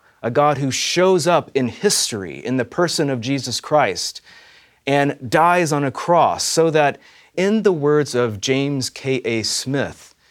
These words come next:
commenting on this period in Augustine's life, "Sin isn't answered, it's overcome."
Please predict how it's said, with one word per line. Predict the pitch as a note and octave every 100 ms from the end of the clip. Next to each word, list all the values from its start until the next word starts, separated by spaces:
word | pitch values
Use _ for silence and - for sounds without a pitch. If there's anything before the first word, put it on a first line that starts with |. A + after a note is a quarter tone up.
| _ _
commenting | - F#3 G#3+ F#3 A#2+ A2+
on | F#2+ A2 A2+
this | A#2 -
period | - D3+ D3 A2+
in | G2 F#2
Augustine's | F2+ G#2+ - F#2+ F2
life, | F#2+ G#2 D#2 - - _ _ _ _ _
"Sin | - - F#3+ G#3 G#3 G3 -
isn't | E3+ E3+ D#3+ -
answered, | C3 D#3+ - D2+ C#2+ _ _ _ _ _
it's | C#3+ D3+ - -
overcome." | C3+ B2+ A#2 A#2+ F#2 E2